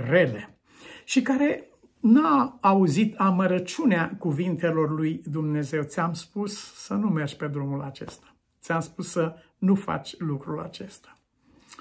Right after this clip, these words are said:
Plânsul Domnului nostru Iisus Hristos asupra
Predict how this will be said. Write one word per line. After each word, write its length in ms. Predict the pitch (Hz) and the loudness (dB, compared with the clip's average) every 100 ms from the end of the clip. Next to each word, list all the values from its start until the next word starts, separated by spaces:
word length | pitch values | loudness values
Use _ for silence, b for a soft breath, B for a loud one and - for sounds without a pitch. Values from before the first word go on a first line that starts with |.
| B B B B B B _ | B B B B B B _
Plânsul 520 | 202 262 254 - 175 | 8 10 10 4 2
Domnului 460 | 156 214 190 160 160 | 4 4 4 4 2
nostru 340 | 165 170 170 | 2 -2 -4
Iisus 380 | 151 - 170 170 | -4 -4 -8 -8
Hristos 560 | - 139 - 165 165 160 | -8 -8 -6 -4 -4 -6
asupra 600 | 147 - 139 151 151 | -12 -14 -8 -6 -6